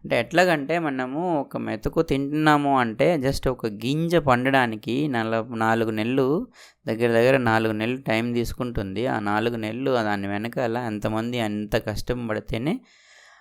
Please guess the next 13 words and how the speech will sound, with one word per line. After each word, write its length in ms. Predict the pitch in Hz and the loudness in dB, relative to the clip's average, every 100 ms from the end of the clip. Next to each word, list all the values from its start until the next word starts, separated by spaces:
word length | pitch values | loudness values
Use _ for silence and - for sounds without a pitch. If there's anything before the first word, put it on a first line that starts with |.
| - | -4
అది 300 | 156 151 147 127 | 0 0 0 0
గింజ 220 | 120 131 | 0 2
అయ్యి, 340 | 135 123 131 | 2 2 0
అట్లా 280 | 143 117 117 | 0 0 2
అయ్యి, 220 | 113 120 | 2 2
తర్వాత 440 | 135 120 113 113 113 | 2 2 4 2 2
అదేమో 480 | 110 107 110 113 131 | 0 0 -2 -2 -2
మనం 380 | 113 107 104 | -2 -2 0
వండుకొని 540 | 104 101 107 113 113 107 | 0 0 -2 -2 -2 -4
తిని 340 | 104 98 117 | -4 -4 -4
మనము 540 | 120 101 98 95 95 95 | -4 -4 -4 -6 -6 -4
ఎంజాయ్ 340 | 95 101 104 | -2 0 2
చేస్తున్నాము. 760 | 101 98 - 95 92 95 123 | 0 -2 -6 -8 -6 -8 -8